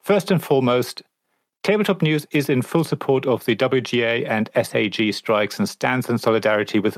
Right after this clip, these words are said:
all striking performers. Members of the team are actually attending a picket today. We have done our due diligence in taking time to talk directly with the W G A as well as S A G to ask how to properly proceed with our production,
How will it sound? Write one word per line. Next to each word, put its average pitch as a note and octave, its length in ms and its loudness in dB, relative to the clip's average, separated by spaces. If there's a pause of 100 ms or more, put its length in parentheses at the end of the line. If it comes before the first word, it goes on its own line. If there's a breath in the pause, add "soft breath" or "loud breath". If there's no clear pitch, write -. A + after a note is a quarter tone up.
all B2+ 220 2
striking G2+ 500 -2
performers. G#2 640 0 (720)
Members F3 300 2
of D#3 60 2
the D#3 80 2
team D3+ 380 -2
are A#2+ 180 0
actually B2+ 340 -2
attending A2 380 0
a A#2+ 60 0
picket - 280 -4
today. A#2 380 0 (1000)
We D#3 80 2
have F#3+ 200 -2
done F#3+ 260 2
our E3 200 0
due E3 220 -2
diligence B2+ 540 -2
in A#2 100 0
taking C3+ 400 -2
time B2 280 -2
to - 80 -12
talk B2 220 -2
directly B2 380 0
with G2+ 120 0
the G2+ 120 2
W G#2 320 0
G G#2 220 -2
A B2+ 260 0 (200)
as - 120 0
well D#3 180 0
as C#3+ 220 -2
S - 160 -6
A A#2+ 100 2
G B2 360 -2 (400 soft breath)
to - 100 2
ask E3 320 0
how D3+ 240 0
to D#3 140 -2
properly C3+ 380 0
proceed A#2+ 460 -2
with A#2 100 2
our G2+ 140 2
production, A2+ 580 -2